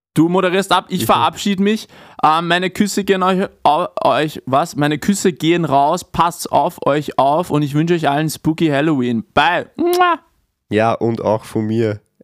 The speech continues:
Speaker 2: ein ganz schönes Fest zum Wochenende. Ob Halloween oder Allerheiligen, je nachdem, was ihr feiert.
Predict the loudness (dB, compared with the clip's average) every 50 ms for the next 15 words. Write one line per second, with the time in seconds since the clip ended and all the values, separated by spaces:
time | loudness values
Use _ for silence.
0 | _ -4 -2 -2 -2 -2 -6 -12 _ _ _ -2 -2 0 0 -2 -4 -8 -12 -16
1 | -18 _ _ _ _ _ _ _ _ _ _ -16 -4 0 0 2 2 2 2 0
2 | 0 -2 -6 -12 -14 _ _ -16 -10 -4 -2 0 0 0 -2 -6 -8 -4 -2 -2
3 | 0 0 0 0 -2 -2 -4 -2 0 0 0 0 0 -2 -2 -4 -6 _ _ _
4 | _ _ _ _ _ _ -2 -2 -2 -2 0 0 0 0 0 0 0 0 0 0
5 | 0 0 0 2 0 0 0 0 0 0 0 0 0 0 -2 -2 -2 -4 -2 -2
6 | -2 0 0 -2 -2 -2 -2 -2 0 0 0 -2 0 -2 -4 -2 0 0 0 2
7 | 0 0 -2 -6 -10 -18 -18